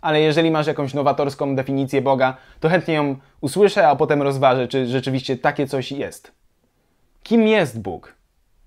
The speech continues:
Cóż, ja nie wierzę, że są takie osoby w tym świecie jak bogowie, ale jeżeli ty tak sądzisz, to raczej ty powinieneś mi powiedzieć. Wtedy będę mógł ocenić, czy masz rację.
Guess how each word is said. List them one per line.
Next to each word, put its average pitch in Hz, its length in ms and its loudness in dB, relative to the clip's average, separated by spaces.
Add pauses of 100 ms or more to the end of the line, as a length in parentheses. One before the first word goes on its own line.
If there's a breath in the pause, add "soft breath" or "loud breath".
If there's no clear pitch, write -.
(460)
Cóż, - 380 0 (140)
ja 147 120 2
nie 170 140 0
wierzę, 170 260 4
że 135 120 2
są 151 200 0
takie 131 220 4
osoby 123 320 2
w - 40 -8
tym 139 140 0
świecie 135 300 0
jak 127 200 2
bogowie, 131 480 2 (380 soft breath)
ale 131 200 2
jeżeli 151 340 2
ty 262 140 2
tak 214 200 -2
sądzisz, 117 460 -4
to 151 220 2
raczej 160 340 2
ty 277 120 4
powinieneś 156 500 2
mi 117 100 -4
powiedzieć. 95 540 -6
Wtedy 226 260 6
będę 196 240 2
mógł 190 340 0
ocenić, 165 580 -2
czy 170 120 -4
masz 165 160 0
rację. 185 480 -2